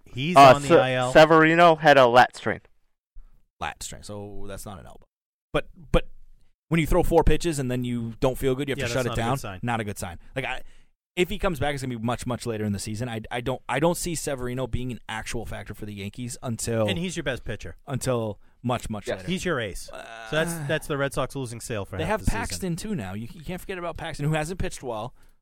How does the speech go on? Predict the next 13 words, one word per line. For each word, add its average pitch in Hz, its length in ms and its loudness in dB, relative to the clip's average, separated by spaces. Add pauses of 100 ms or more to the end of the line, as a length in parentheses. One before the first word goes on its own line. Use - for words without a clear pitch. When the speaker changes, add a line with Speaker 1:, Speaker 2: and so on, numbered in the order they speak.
(220)
Speaker 3:
to 143 80 0
this 147 140 -2
point, 104 400 -10
but, 135 120 -4 (120)
but 135 160 -4
they 135 80 -2
do 143 160 -2
have 143 100 4
Speaker 2:
Like 131 140 10
how 127 160 12
I 123 120 12
Speaker 3:
Paxton. 123 120 4
Speaker 2:
said. 110 280 6